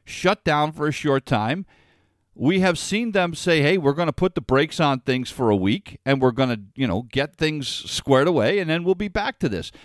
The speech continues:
The N F L has wanted to do this without a bubble, and I get it. It's much more difficult to do a bubble with a football team with that many players and that much support staff. I get it. You know, it's probably damn near impossible.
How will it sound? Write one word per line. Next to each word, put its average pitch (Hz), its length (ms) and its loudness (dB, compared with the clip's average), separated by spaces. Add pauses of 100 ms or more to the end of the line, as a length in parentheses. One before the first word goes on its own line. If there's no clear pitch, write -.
(140)
The 120 140 2
N 143 100 2
F 226 160 -2
L 247 140 2
has 196 160 2
wanted 185 300 -2
to 214 100 -2
do 165 220 -2
this 196 200 -2
without 143 300 0
a 202 40 -2
bubble, 147 420 0
and 156 140 -2
I 190 100 0
get 151 260 -2
it. 165 60 -4
It's 151 140 -10
much 143 220 -6
more 180 160 -2
difficult 165 500 -4
to 156 60 -4
do 127 160 2
a 170 60 2
bubble 143 320 0
with 156 120 -4
a 175 40 -2
football 139 420 -4
team 139 280 -6
with 104 100 -4
that 104 180 -4
many 143 160 -6
players 135 460 -4
and 82 100 -8
that 113 160 -6
much 151 160 -4
support 151 340 -2
staff. 98 360 -4
I 104 180 -2
get 185 240 2
it. 147 160 -2 (1700)
You 107 40 -4
know, 110 140 2
it's - 200 -2 (340)
probably 165 300 0
damn 151 320 0
near 175 160 -2
impossible. 120 680 -4